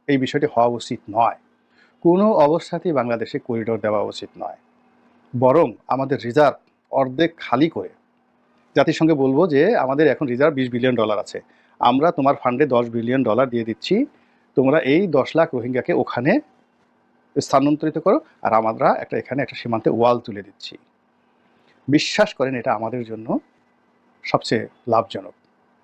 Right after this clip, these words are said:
অর্ধেক, দশ বিলিয়ন ডলার যদি আমরা জাতিসংঘে দিয়ে দিই, কিন্তু জাতিসংঘকে বলা উচিত যে তোমরা আমাদেরকে যে চক্রান্তের মধ্যে ফেলেছো, এদেরকে নিয়ে যে ব্যবসা শুরু করেছো, আমেরিকাকে বলো, "তোমরা যে চক্রান্ত শুরু করেছো, আমরা মরে যাবো, এটা হবে না, অসম্ভব।"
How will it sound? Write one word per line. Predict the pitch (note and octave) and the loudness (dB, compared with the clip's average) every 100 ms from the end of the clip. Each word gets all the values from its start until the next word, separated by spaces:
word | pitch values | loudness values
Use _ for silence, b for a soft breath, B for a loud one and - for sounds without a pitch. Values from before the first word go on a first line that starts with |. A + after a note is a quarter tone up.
| - | 2
অর্ধেক, | D3+ D3+ C3 A2 | 2 2 -4 -2
দশ | B2+ C3 | 0 0
বিলিয়ন | B2+ C#3+ D3 | 2 2 2
ডলার | B2 F3+ | 2 2
যদি | G3 | 0
আমরা | E3+ | 0
জাতিসংঘে | C3+ B2 - A#2 | 0 -2 -6 -10
দিয়ে | A2+ G#2+ | -8 -8
দিই, | G#2+ | -6
কিন্তু | B2+ | -2
জাতিসংঘকে | A#2 C#3+ D#3+ F3+ F3+ | 0 0 0 0 0
বলা | F#3 C#3+ | 2 2
উচিত | D3+ D3+ D#3+ | 2 0 0
যে | G3+ D4+ b b b b - | 2 0 b b b b 0
তোমরা | D#3+ E3+ | 2 4
আমাদেরকে | D3+ C3+ D3+ | 2 0 -4
যে | C3+ | -4
চক্রান্তের | B2 C#3 C3 B2+ | -6 -6 -6 -6
মধ্যে | A2+ | -6
ফেলেছো, | - G#2 - A2+ | -10 -10 -6 -2
এদেরকে | D3 E3 | 0 2
নিয়ে | E3+ | 4
যে | D3+ | 4
ব্যবসা | D#3 - F#3+ | 2 -2 -10
শুরু | A2+ | -10
করেছো, | G#2+ F2+ - - b b | -12 -16 -18 -20 b b
আমেরিকাকে | C3+ E3 F#3 F3 | 2 2 4 2
বলো, | D3 | 2
"তোমরা | D3+ D3+ | 2 0
যে | |
চক্রান্ত | D3+ D#3+ G3 F3 | 0 0 -2 -4
শুরু | B2 A#2+ | -6 -6
করেছো, | A2 C#3+ | -4 0
আমরা | C#3 | 2
মরে | A3 | 2
যাবো, | F3+ | 2
এটা | B2+ | -2
হবে | C3 F#3+ | -2 0
না, | A#2+ - _ _ - | -2 -6 _ _ -4
অসম্ভব।" | A#3+ D4 B2+ | 0 2 0